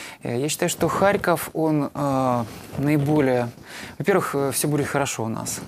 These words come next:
Э, вот. То есть, э, Харьков хорошо примет. А, и наш город, он, а, гораздо более достоин, ну,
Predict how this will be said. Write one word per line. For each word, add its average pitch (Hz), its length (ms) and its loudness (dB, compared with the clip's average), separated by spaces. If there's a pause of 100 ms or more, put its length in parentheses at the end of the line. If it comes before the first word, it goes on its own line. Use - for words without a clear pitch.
(100)
Э, - 180 -12
вот. 110 380 -6
То 135 80 -2
есть, 127 240 -4
э, 127 200 0
Харьков 160 340 -2
хорошо 139 340 -2
примет. 113 420 -10 (580)
А, 110 340 -8 (920)
и 143 600 -2
наш 165 240 0
город, 175 380 2
он, 160 240 2 (360)
а, 143 420 0
гораздо 147 420 2
более 139 360 4
достоин, 131 540 0 (120)
ну, 139 280 0